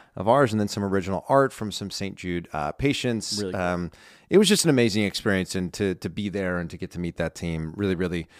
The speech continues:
Speaker 1: really grateful and excited for, you know, the chance to, to do it again
Speaker 2: Absolutely.
Speaker 1: next year.
Speaker 2: Danny, I have a gift for you today.
Speaker 1: Wait, what?
Speaker 2: I do. Look at
Speaker 1: You have
Speaker 2: this.
Speaker 1: a gift
Speaker 2: Look at
Speaker 1: for
Speaker 2: this.
Speaker 1: me?
Speaker 2: It's not wrapped.
Speaker 1: Okay,
Speaker 2: 'Cause the,
Speaker 1: that's
Speaker 2: I
Speaker 1: okay.
Speaker 2: mean,
Speaker 1: We don't
Speaker 2: baby
Speaker 1: wrap
Speaker 2: steps.
Speaker 1: gifts here. Yeah.
Speaker 2: Baby steps,
Speaker 1: Baby
Speaker 2: right?
Speaker 1: steps. You gotta start somewhere.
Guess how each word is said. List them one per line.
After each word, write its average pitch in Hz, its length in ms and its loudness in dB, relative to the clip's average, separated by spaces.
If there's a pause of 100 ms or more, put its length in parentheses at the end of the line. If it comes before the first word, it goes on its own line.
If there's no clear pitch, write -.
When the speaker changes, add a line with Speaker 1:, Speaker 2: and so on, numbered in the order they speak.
(260)
Speaker 1:
really 120 180 6
grateful 110 380 0
and 101 80 0
excited 95 440 -6
for, 110 380 -2 (120)
you 110 80 -6
know, 107 80 -2
the 107 80 -4
chance 117 320 -4
to, 120 200 -4
to - 120 -6
do 127 160 -2
it 127 60 0
again 131 180 0 (120)
Speaker 2:
Absolutely. 139 40 4
Speaker 1:
next - 220 -2
year. 147 360 2 (160)
Speaker 2:
Danny, 170 360 2 (340)
I 123 100 -4
have 180 120 -6
a - 40 -10
gift 156 240 -8
for - 120 -10
you 101 100 -6
today. 90 320 -12 (220)
Speaker 1:
Wait, 135 120 -2
what? 151 300 -4 (180)
Speaker 2:
I 120 80 -12
do. 175 200 -12 (240)
Look 165 120 -8
at - 60 -10
Speaker 1:
You 269 60 -8
have 196 100 -2
Speaker 2:
this. 214 80 -8
Speaker 1:
a - 20 -8
gift 214 180 -2
Speaker 2:
Look 294 60 -2
at 311 60 -2
Speaker 1:
for 349 60 -2
Speaker 2:
this. 381 80 -4
Speaker 1:
me? 370 60 -4
Speaker 2:
It's - 120 -6
not 143 180 0
wrapped. 98 320 -6 (260)
Speaker 1:
Okay, 185 220 -2
Speaker 2:
'Cause 131 140 -6
the, 127 80 0
Speaker 1:
that's 127 100 -2
Speaker 2:
I 143 40 -2
Speaker 1:
okay. 147 140 0
Speaker 2:
mean, 127 80 -2
Speaker 1:
We 196 80 -2
don't 180 320 -6
Speaker 2:
baby 170 140 0
Speaker 1:
wrap 175 100 -6
Speaker 2:
steps. 104 180 -6
Speaker 1:
gifts - 140 -16
here. 98 160 -10
Yeah. 123 180 -4
Speaker 2:
Baby 139 200 0
steps, - 240 -10
Speaker 1:
Baby 131 120 2
Speaker 2:
right? 139 80 0
Speaker 1:
steps. - 320 -10
You - 40 -18
gotta 135 140 0
start 143 220 0
somewhere. 95 340 -4